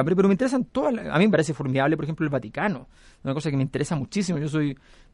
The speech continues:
sé bastante del Vaticano, bastante más de lo normal para los intereses que, que, pero me gusta, me interesa, me parece formidable su forma de hacer política, em, pero me interesan también las religiones,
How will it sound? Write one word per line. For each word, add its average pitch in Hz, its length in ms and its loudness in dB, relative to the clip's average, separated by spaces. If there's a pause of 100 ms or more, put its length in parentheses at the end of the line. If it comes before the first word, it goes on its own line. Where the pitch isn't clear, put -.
(140)
sé - 120 2
bastante 180 440 4
del 151 140 4
Vaticano, 139 500 0
bastante 135 340 -6
más 147 140 0
de 151 80 0
lo 147 80 2
normal 139 420 0
para 151 140 -2
los 143 80 -2
intereses 143 400 -4
que, 139 220 -4
que, 135 120 -4 (140)
pero 143 240 2 (260)
me 143 100 -2
gusta, 185 380 4
me 151 80 4
interesa, 180 420 2
me 151 80 2
parece 160 220 0
formidable 156 560 2
su 170 140 -2
forma 180 260 0
de 160 40 -4
hacer 156 160 -6
política, 160 640 -2 (400)
em, 147 480 2
pero 143 160 4
me 143 60 6
interesan 160 300 0
también 151 280 0
las 147 120 2
religiones, 135 580 0